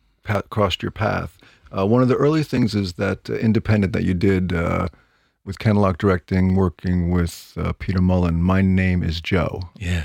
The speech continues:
Speaker 1: where Peter played the lead, uh, and that thing won awards right and left as an indie production.
Speaker 2: Yeah.
Speaker 1: Did that echo enough for people to start calling you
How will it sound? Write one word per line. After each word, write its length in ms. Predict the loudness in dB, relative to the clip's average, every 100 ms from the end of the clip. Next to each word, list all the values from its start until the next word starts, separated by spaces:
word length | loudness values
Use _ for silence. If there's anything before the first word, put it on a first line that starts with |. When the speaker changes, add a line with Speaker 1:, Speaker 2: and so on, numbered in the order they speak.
| -8
Speaker 1:
where 220 | -4 -2 -2
Peter 280 | -2 -2
played 260 | 0 0 0
the 60 | 0
lead, 380 | 0 -2 -4 -10 _ _ _ -8
uh, 280 | -4 -4 -4
and 300 | -4 -2 0
that 220 | 2 0 _ _
thing 180 | 0 2
won 140 | 4
awards 440 | 2 4 4 2 0
right 180 | -2 0
and 80 | 0
left 320 | 0 -2 -6
as 180 | -6 -4
an 120 | -4
indie 320 | -2 -2 -4
production. 640 | -6 -8 -8 -8 -10 -12 -8
Speaker 2:
Yeah. 280 | -4 -4 -4 -10 _ _
Speaker 1:
Did 200 | -2 0
that 200 | 0 0 -2
echo 340 | -2 0 2
enough 300 | 2 2 0
for 140 | -4 -4
people 280 | -4 -4
to 60 | -6
start 300 | -4 -6 -6
calling 360 | -4 0 2 2
you 320 | 2 0